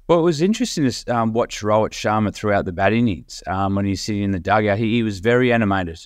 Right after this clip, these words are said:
Um, you, you could see at times he, he, he was in deep conversation with the twelfth and thirteenth man, and, and they'd run messages out. But, yeah, it, it,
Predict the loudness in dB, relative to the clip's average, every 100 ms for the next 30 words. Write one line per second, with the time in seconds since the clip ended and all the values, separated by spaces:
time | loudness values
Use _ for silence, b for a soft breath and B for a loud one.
0 | _ -12 -6 -4 -2 -2 -2 -4 -4 -2
1 | -2 -2 -2 2 2 0 -4 -6 _ _
2 | _ _ _ _ -4 0 0 2 0 2
3 | 2 0 0 2 2 2 2 2 -2 0
4 | -2 -4 0 0 0 -4 -4 0 2 0
5 | -2 -2 0 0 -2 -2 -2 0 0 0
6 | 0 2 -2 -4 -8 -6 0 2 2 -2
7 | -6 -6 -6 _ _ _ _ _ _ -2
8 | 0 0 0 -4